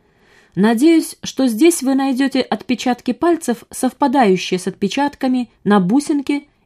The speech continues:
и на электрической лампочке в отеле «Лазурный берег». Леруа был немного удивлён,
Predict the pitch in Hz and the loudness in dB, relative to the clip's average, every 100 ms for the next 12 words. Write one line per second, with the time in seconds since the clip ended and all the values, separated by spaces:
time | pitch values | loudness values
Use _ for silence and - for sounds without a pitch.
0 | - 254 285 285 285 269 254 254 269 269 | -2 0 2 0 -2 -4 -4 -6 -2 0
1 | 190 156 160 - 170 180 185 175 170 185 | 0 -2 -8 -8 -4 -4 0 0 0 0
2 | 185 165 180 175 156 139 - _ _ _ | 0 0 -2 0 -2 -4 -12 _ _ _
3 | _ _ _ _ _ _ - 165 170 170 | _ _ _ _ _ _ -4 2 4 4
4 | 175 165 160 160 170 170 165 165 180 175 | 2 2 0 0 0 -2 -2 0 2 2
5 | 165 180 285 | 0 0 -2